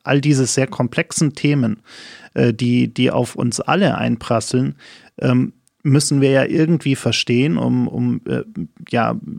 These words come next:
Entscheidungen zu treffen, die auch irgendwie auf einem, zumindest auf einem gewissen Grundverständnis beruhen. Hm,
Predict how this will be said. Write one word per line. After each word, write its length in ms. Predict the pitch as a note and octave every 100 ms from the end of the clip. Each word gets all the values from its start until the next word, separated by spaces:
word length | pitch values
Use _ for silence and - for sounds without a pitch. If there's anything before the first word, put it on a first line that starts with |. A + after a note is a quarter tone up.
| - -
Entscheidungen 760 | - C3 - A#2+ C3 D#3 D3 C3
zu 140 | -
treffen, 440 | B2 - C3 - A#2+
die 300 | A#2+ A#2+ A2+
auch 260 | A#2+ A#2+ A2+
irgendwie 340 | A2+ B2+ A2
auf 160 | A2+ -
einem, 200 | A2+ - _ - -
zumindest 380 | - C3 B2+ C3+
auf 140 | A#2+ -
einem 180 | B2 A2+
gewissen 460 | A#2+ A#2+ - -
Grundverständnis 920 | G#2 A#2+ F#3 - - - G#2+ F2+ G#2+ -
beruhen. 600 | _ B2 G#2+ A2 G#2+ G#2+ - - - - - -
Hm, 380 | - A#2+ B2+ -